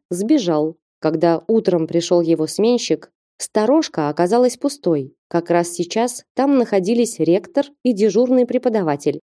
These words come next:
коим оказался профессор Гайрен Кейт. Они проводили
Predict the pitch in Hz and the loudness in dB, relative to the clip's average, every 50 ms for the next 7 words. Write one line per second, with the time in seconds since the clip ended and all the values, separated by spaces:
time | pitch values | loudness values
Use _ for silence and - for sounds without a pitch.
0 | _ _ - 170 170 170 170 165 165 160 160 - 160 160 165 185 196 208 196 - | _ _ 2 4 4 4 4 2 2 0 -2 -2 -2 0 0 0 0 0 -2 -8
1 | 147 - 147 147 147 - 190 185 185 - 175 170 170 170 - _ - 160 165 175 | -8 -6 -6 -4 -2 0 -2 -2 0 -2 -4 -4 -4 -8 -12 _ -4 -2 0 2
2 | 170 160 165 170 175 170 170 175 175 156 147 143 143 - _ _ _ _ _ _ | 2 2 2 0 0 -2 -2 -2 -2 -2 -2 -2 -6 -12 _ _ _ _ _ _
3 | _ _ _ - 226 269 302 302 226 233 233 202 214 208 202 240 254 240 233 - | _ _ _ 2 4 4 4 4 2 2 2 2 2 2 2 2 4 4 2 2